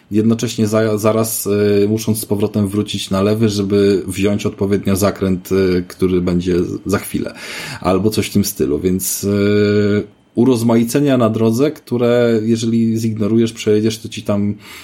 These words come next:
nic nie zrobią, ale odejmą trochę kilometrów, y, z licznika prędkości. I to,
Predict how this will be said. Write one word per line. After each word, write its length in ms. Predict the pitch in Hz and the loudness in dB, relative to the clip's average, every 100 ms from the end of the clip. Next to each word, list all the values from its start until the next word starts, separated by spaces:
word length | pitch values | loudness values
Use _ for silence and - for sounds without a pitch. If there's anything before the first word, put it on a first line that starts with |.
| - | -10
nic 220 | - 110 113 | -2 -2 2
nie 100 | 101 | 0
zrobią, 420 | 104 107 107 107 | 2 2 2 4
ale 140 | 101 | 4
odejmą 360 | 104 101 101 98 | 4 2 2 0
trochę 280 | 104 - 101 | 0 -2 0
kilometrów, 760 | - 101 98 - 98 - - | 2 2 2 2 -2 -2 -4
y, 20 | 92 92 92 92 92 92 90 - - - 85 | -2 0 0 0 0 0 0 -2 -2 -2 -4
z 280 | - - - 92 90 87 | -4 -6 -2 0 2 2
licznika 440 | 98 - 101 101 | 2 0 -2 -2
prędkości. 640 | 104 95 - 90 - 127 - - _ _ _ _ _ _ _ _ - - _ - _ _ | 0 0 0 -2 0 -2 -2 -12 _ _ _ _ _ _ _ _ -20 -20 _ -16 _ _
I 260 | 123 165 214 - _ - | -2 -2 -4 -10 _ -2
to, 360 | 196 202 214 | 2 2 0